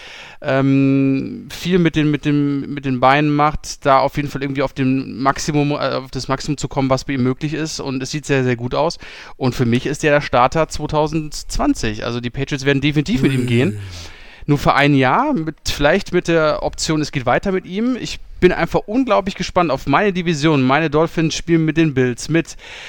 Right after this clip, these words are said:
Speaker 1: den Jets und dann auch noch die Patriots. Und das wird eine extremst geile Conference, weil, äh, es ist sehr, sehr viel passiert, äh, bei den Teams. Äh, Cam Newton jetzt natürlich,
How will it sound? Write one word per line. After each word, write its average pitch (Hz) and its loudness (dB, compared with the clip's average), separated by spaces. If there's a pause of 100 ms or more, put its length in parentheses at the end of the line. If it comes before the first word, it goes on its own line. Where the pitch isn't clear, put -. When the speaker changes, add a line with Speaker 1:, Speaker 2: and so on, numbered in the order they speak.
(200)
Speaker 1:
den 170 8
Jets 131 4
und 175 -2
dann 165 4
auch 160 2
noch 160 2
die 151 -2
Patriots. 147 -4
Und 127 -4
das 131 -2
wird 165 -2
eine 165 -2
extremst - -6
geile 156 2
Conference, 147 -2
weil, 131 2
äh, 123 -6
es 139 -6
ist 151 -6
sehr, 160 2
sehr 156 0
viel - -4
passiert, 165 -2
äh, 156 -2
bei 147 2
den 151 0
Teams. 160 -4
Äh, 139 -2
Cam 143 -2
Newton 156 0
jetzt 147 0
natürlich, 143 -4